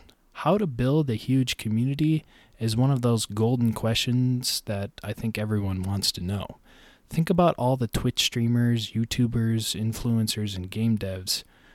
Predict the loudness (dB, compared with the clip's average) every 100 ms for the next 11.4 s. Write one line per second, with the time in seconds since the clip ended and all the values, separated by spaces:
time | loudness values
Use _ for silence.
0 | _ -4 0 0 0 -2 0 2 0 0
1 | 0 2 0 -4 -4 -6 -4 -2 -2 -2
2 | -2 -2 -2 -2 -2 -2 -6 -10 -16 _
3 | -6 -6 -6 -4 -2 -2 -4 -8 -10 -6
4 | -4 -2 -6 -4 0 2 0 -10 -14 -20
5 | -18 -6 -4 0 0 2 2 4 4 4
6 | 4 2 2 2 4 4 6 6 6 2
7 | 0 0 0 -2 -8 -20 -20 -12 -8 -2
8 | 2 4 4 2 0 -2 -2 -2 0 0
9 | 2 0 -4 -4 -2 0 2 2 0 -2
10 | -10 -16 _ _ _ _ -6 -2 0 2
11 | 0 0 0 -2